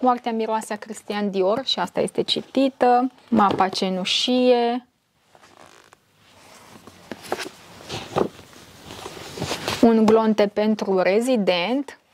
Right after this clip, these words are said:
Aici e o g-, a, carte de Agatha Christie, nu știu ce caută printre astea, pentru că cele de la Agatha Christie totuși le țin în altă parte. Destinație necunoscută. A, mi-amintesc, am găsit-o eu la Șirinea și am luat-o.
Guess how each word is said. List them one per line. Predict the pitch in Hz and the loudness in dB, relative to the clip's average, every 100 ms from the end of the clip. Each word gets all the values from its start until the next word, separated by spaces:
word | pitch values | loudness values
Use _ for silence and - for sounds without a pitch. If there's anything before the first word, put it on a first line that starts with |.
| _ | _
Aici | 226 226 | 2 4
e | 262 247 | 6 4
o | |
g-, | 226 - | 4 2
a, | 202 - | 0 0
carte | 233 226 214 | 0 2 2
de | 196 | 4
Agatha | 202 208 214 214 | 2 0 -4 -6
Christie, | 233 240 240 | -6 -4 -2
nu | |
știu | 233 - | -2 -4
ce | 190 | -4
caută | 180 185 | -4 -4
printre | 185 185 180 | -4 -4 -4
astea, | 196 - 226 | -4 -4 -6
pentru | 214 208 202 - | -4 -4 -6 -4
că | 208 | -4
cele | 208 214 | -2 -2
de | 208 | 0
la | 202 | 2
Agatha | 196 202 214 | 2 2 0
Christie | 214 220 220 | -2 -2 0
totuși | 208 214 202 | 0 0 0
le | |
țin | 202 208 | 0 0
în | 196 | 0
altă | 185 185 | 0 -4
parte. | - 226 196 240 294 - - - - - - - - - - - - - - | -2 -2 -2 -2 -2 -4 -18 -18 -18 -14 -8 -8 -10 -20 -20 -20 -20 -20 0
Destinație | 214 214 - 220 247 233 | 2 4 4 4 6 4
necunoscută. | 220 214 202 196 - - 175 - 170 - _ _ _ _ _ _ _ _ _ _ - - - - - - - - - - - | 2 2 0 0 -2 -2 -2 -2 -6 -6 _ _ _ _ _ _ _ _ _ _ -20 -20 -16 -14 -14 -18 -10 -4 -4 -4 -2
A, | 247 226 | 2 2
mi-amintesc, | 214 208 220 208 180 - | 2 2 2 2 2 -2
am | 196 | -2
găsit-o | 208 - | 0 4
eu | 233 | 4
la | 202 | 4
Șirinea | - 208 202 | 0 -4 -4
și | 196 196 | -4 -4
am | 190 | -2
luat-o. | 190 190 - 233 254 | 0 -2 0 2 2